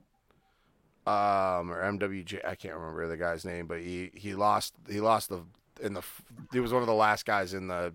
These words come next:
there that lost to Hangman Page. Um, but I gotta see, I, you know, I gotta see my boy Jimmy Havoc, who I fucking love from I C W. So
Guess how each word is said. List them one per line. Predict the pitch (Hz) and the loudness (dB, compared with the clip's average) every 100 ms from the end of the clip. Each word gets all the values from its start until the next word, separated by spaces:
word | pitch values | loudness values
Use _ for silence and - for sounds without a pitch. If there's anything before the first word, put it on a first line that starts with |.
| 98 | -8
there | - 98 92 | -2 0 0
that | 87 87 | 0 0
lost | 87 87 | 0 0
to | - | -2
Hangman | 90 90 87 87 | -6 -6 -8 -10
Page. | 95 92 87 - - - - - - _ - - _ _ - | -8 -6 -8 -10 -18 -20 -20 -20 -20 _ -20 -20 _ _ 0
Um, | 101 98 87 82 78 87 _ _ _ _ _ _ _ _ _ _ - | 2 2 0 -4 -10 -16 _ _ _ _ _ _ _ _ _ _ 2
but | 107 | 6
I | |
gotta | 117 113 | 6 6
see, | - 127 | 2 6
I, | 123 | 6
you | 120 | 8
know, | |
I | 117 | 6
gotta | 120 | 4
see | 113 127 | 4 2
my | 113 | 4
boy | 104 113 | 6 4
Jimmy | 92 110 | 4 -2
Havoc, | 101 107 107 107 - | 0 2 4 2 0
who | - 107 | 0 2
I | 104 90 - | 2 0 -6
fucking | - 101 92 | -2 -2 0
love | 95 95 | 2 2
from | - 101 92 90 | 0 -4 -4 -4
I | 98 98 | 0 0
C | - | -2
W. | 92 98 92 92 90 | -2 0 0 -4 -4
So | - 92 90 | -4 -2 0